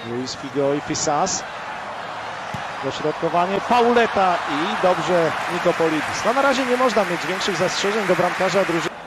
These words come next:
Simao Sabroza z pierwszej piłki zagrał teraz piłkę, Simao Sabroza i Nikopolidis. Druga groźna sytuacja dla reprezentacji Portugalii w tym meczu. Trochę podenerwowany od Torreta dla zespołu greckiego. Charisteas, okazja, rzut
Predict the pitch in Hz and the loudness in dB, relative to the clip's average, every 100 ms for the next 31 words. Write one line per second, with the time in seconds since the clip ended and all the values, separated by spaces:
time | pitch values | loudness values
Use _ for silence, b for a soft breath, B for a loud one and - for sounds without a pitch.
0 | - - 120 123 127 143 135 143 135 - | -14 -12 -8 -6 -2 -2 -2 -2 -2 -2
1 | 160 - 170 180 175 185 175 185 196 220 | -4 -2 -4 -4 -6 -2 0 2 2 2
2 | 220 247 240 247 294 285 285 294 311 277 | 2 2 2 2 4 4 6 6 6 6
3 | 277 285 262 - - - - - - - | 6 4 2 -2 -4 -4 -2 -2 -2 -2
4 | - - 165 175 175 185 185 185 185 165 | -2 -2 0 0 2 2 4 4 4 2
5 | 120 - - - - - - - - - | 0 -2 -2 -4 -4 -4 -4 -4 -4 -4
6 | - - - - - 202 269 269 233 254 | -4 -6 -6 -4 0 2 4 4 4 2
7 | 240 247 247 233 240 240 226 208 208 208 | 2 0 0 0 0 2 2 4 4 4
8 | 202 185 196 220 220 208 196 185 185 208 | 0 -2 0 0 0 0 0 2 2 2
9 | 214 - 196 190 180 - 180 233 220 - | 0 -2 0 2 0 2 2 0 -2 -6
10 | - - 196 214 202 202 202 190 180 196 | -6 -2 0 2 2 2 2 2 2 2
11 | 208 180 151 - 190 - - 185 202 160 | 0 -2 -4 -2 -2 0 2 4 4 0
12 | 156 160 165 165 - 165 170 180 175 - | 2 2 2 0 2 2 2 0 -2 -2
13 | 185 185 185 196 202 196 220 214 220 226 | 0 0 2 2 2 0 2 6 6 6
14 | 233 - 220 254 247 220 247 226 175 240 | 6 4 2 4 4 4 4 4 4 2